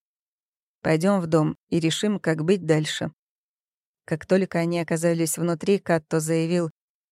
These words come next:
"Когда стемнеет, я дам деру отсюда. Вы со мной?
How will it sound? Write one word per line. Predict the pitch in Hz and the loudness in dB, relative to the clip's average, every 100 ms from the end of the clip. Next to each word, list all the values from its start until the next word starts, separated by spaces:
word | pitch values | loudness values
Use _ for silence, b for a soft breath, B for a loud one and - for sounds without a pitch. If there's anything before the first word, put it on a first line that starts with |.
| _ _ _ _ - | _ _ _ _ -6
"Когда | 156 160 160 | -2 2 2
стемнеет, | - 160 180 196 - - _ _ | 2 0 2 0 -2 -6 _ _
я | 160 170 | 0 2
дам | 170 170 | 4 2
деру | 170 156 160 | 2 2 0
отсюда. | 156 - 156 160 _ _ _ - | -2 -4 -4 -6 _ _ _ -4
Вы | 160 | 0
со | 156 165 | 2 2
мной? | 180 202 | 2 0